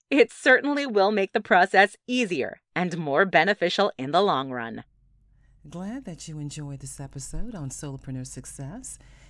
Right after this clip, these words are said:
Speaker 2: and tune in next week for another exciting episode. And, uh, guess what? Before I leave the show, do visit the website at w w w digital vibe network dot com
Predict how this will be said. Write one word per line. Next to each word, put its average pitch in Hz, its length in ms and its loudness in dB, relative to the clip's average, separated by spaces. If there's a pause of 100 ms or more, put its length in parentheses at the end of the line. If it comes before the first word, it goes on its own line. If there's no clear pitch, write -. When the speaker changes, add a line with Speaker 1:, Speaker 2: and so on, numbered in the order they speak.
Speaker 2:
and 160 200 -12
tune 226 260 -8
in 196 240 -8
next 196 360 -14
week 147 260 -12
for - 160 -16
another 165 420 -12
exciting 156 540 -14
episode. 143 640 -14 (760)
And, 156 320 -10
uh, 151 180 -10
guess 220 280 -12
what? 233 180 -8
Before 160 320 -12
I 151 60 -10
leave 147 240 -10
the 139 80 -16
show, 185 420 -10 (600)
do 226 160 -4
visit 156 320 -10
the 147 60 -8
website 170 580 -10
at 143 160 -12
w 135 400 -8
w 131 380 -8
w 175 500 -8 (380)
digital 147 300 -8
vibe 135 300 -10
network 135 400 -10
dot 135 240 -8
com 180 380 -10